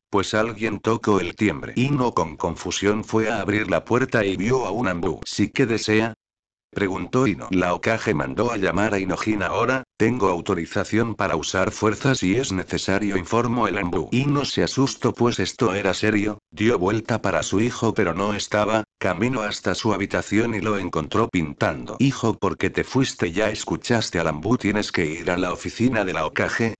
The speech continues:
"¿Qué hiciste?", preguntó Ino. "Nada", dijo con voz neutra. "Entonces vamos a su oficina ya", ordenó Ino. Inojin ya no tenía opción,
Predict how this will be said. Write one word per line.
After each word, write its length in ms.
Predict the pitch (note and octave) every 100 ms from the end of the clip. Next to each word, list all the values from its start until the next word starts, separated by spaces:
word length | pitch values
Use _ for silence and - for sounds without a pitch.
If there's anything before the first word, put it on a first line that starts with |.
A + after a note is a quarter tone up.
| _
"¿Qué 120 | A#2+
hiciste?", 480 | G2 - B2 - G#2
preguntó 580 | C#2+ D2 A2 G2 A2 F#2
Ino. 260 | E2+ -
"Nada", 440 | E2+ F#2+ A#2 A#2+ D#2
dijo 340 | B2 - A2+
con 220 | - D#2+
voz 240 | D2 G2 G2+
neutra. 520 | G2 G2 - - -
"Entonces 640 | F2 E2+ - C3+ C3+ - G2+
vamos 420 | G2+ A#2+ B2 G#2+
a 60 | G#2+
su 160 | A2 G2
oficina 540 | - F#2 - B2+ B2+
ya", 240 | G#2 F#2
ordenó 440 | A2 F2+ E2 G2 G2
Ino. 260 | F2 D2 -
Inojin 560 | G#2+ F#2+ D#2+ A2 G#2
ya 200 | F2+ A2
no 200 | B2 A#2
tenía 400 | G2+ G#2+ G#2 F#2+
opción, 460 | F2+ - G2 F#2+